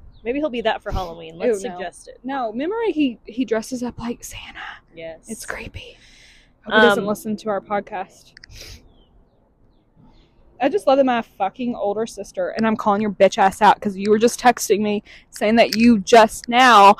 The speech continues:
Speaker 2: listened to my shit, you dumb bitch.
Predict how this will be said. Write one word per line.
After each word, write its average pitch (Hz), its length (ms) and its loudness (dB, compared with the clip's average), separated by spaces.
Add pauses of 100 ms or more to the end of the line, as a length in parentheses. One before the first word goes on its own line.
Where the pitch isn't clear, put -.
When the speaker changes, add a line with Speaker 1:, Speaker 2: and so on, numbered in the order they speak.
(220)
Speaker 2:
listened 330 220 0
to 339 80 -2
my 381 140 6
shit, 330 440 4 (220)
you 226 140 -4
dumb 220 240 0
bitch. 185 420 -4